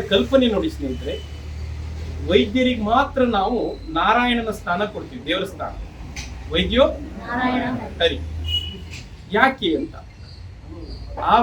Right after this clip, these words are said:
Speaker 1: ಒಂದು ಪಾತ್ರರಾಗೋರು ವೈದ್ಯರು ಮಾತ್ರ. ಖಂಡಿತವಾಗಿ ಅಂತಹ ವಿಶಿಷ್ಟವಾದಂತಹ ಇವತ್ತಿನ ದಿನದಲ್ಲಿ ನಮ್ಮ ಬ್ಲಡ್ ಬ್ಯಾಂಕಿಗೆ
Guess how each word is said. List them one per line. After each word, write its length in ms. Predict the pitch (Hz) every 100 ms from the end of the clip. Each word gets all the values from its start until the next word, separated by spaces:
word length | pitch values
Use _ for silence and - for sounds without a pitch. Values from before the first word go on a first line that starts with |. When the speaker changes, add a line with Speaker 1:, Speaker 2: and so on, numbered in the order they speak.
| 233
Speaker 1:
ಒಂದು 220 | 220 202 190 165 - - - - 170
ಪಾತ್ರರಾಗೋರು 720 | 196 220 214 180 156 208 147 - 123
ವೈದ್ಯರು 340 | 143 160 165 120 113
ಮಾತ್ರ. 220 | - - - - - - - - - - - -
ಖಂಡಿತವಾಗಿ 600 | 180 220 240 170 110 - - - -
ಅಂತಹ 220 | 196 190 147
ವಿಶಿಷ್ಟವಾದಂತಹ 800 | 143 196 - 208 180 160 160 143
ಇವತ್ತಿನ 300 | 143 156 143 127 135
ದಿನದಲ್ಲಿ 360 | 135 143 143 - - - - - - - - 143
ನಮ್ಮ 140 | 202 214 160
ಬ್ಲಡ್ 180 | 147 147
ಬ್ಯಾಂಕಿಗೆ 400 | 165 147 117 104